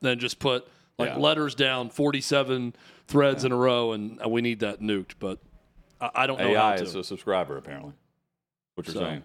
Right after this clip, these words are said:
Speaker 1: th-, we're back, we're back on it now, though. Now, now we're back to normal post, Hutton.
Speaker 2: Armando Salguero joins us in twenty minutes. Uh, Ryan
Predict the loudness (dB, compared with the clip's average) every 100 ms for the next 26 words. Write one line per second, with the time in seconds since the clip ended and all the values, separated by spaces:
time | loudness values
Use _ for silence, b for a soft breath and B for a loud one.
0 | -4 -2 4 4 4 2 2 0 2 2
1 | 0 -4 -6 -6 -8 -10 -12 -4 -2 0
2 | 2 2 2 0 0 -2 -2 -2 0 -2
3 | -4 -8 -12 -16 _ 2 4 4 2 2
4 | 4 4 4 4 2 0 -2 -4 -4 -4
5 | -2 -2 0 -2 -2 -6 -4 -2 0 2
6 | 0 0